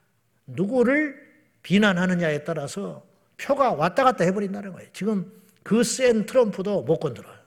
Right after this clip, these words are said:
이 여자 가수를. 영향력이 너무 세가지고. 이 가수가 지금 전 세계 투어 중인데 절반 정도 투어했어요.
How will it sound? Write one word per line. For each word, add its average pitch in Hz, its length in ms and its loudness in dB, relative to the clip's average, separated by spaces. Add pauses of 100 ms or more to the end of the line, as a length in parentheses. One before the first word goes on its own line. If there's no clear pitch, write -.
(140)
이 131 160 -6
여자 120 180 -4
가수를. 95 420 -16 (840)
영향력이 165 540 2
너무 156 220 2
세가지고. - 560 -12 (2750)
이 202 160 4
가수가 202 480 4
지금 180 240 0
전 175 260 2
세계 185 300 2
투어 220 240 0
중인데 165 460 -2
절반 185 400 0
정도 170 280 0
투어했어요. 113 540 -8